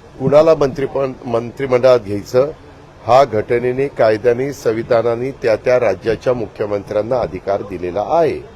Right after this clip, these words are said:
आणि वेळोवेळी राज्याच्या प्रमुखांनी सांगितलं, योग्य वेळी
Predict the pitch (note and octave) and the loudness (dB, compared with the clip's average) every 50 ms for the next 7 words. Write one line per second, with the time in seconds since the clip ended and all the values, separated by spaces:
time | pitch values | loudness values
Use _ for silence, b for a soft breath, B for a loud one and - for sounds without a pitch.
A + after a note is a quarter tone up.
0 | - - - - - - - - - - - A2 A#2+ C3 C#3+ D3+ D#3+ D#3+ E3 D#3+ | -20 -20 -20 -20 -18 -20 -20 -20 -14 -6 0 2 4 4 4 4 2 0 -2 -4
1 | - - - - - - - - - - - - - G2 G2+ B2 C3+ D#3 E3+ F3 | -6 -10 -20 -20 -20 -20 -20 -20 -20 -20 -20 -20 -12 -4 2 6 8 8 8 8
2 | D#3 D3 C#3 C3 C3 C3+ C#3+ C3+ A#2+ A#2 A2+ G#2 A#2+ C#3 C3 - D#3 C#3 - C3+ | 6 2 0 0 0 -2 -2 0 2 2 2 2 0 -2 0 0 0 -2 0 0
3 | B2+ B2 B2 B2 C3+ B2+ B2 C3 C3+ - - B2 A2+ A2+ G#2 - B2+ C#3 C#3 A#2 | -2 -2 -2 0 -2 -2 -2 -4 -6 -4 -2 -2 -2 -4 -6 -4 -4 -4 -2 0
4 | G2 B2 C#3+ D3+ C#3 B2+ C#3+ D3+ C#3 A#2+ A2+ A#2 B2+ D3+ | 0 0 0 0 0 -4 -4 -4 -2 0 -2 -2 -2 -4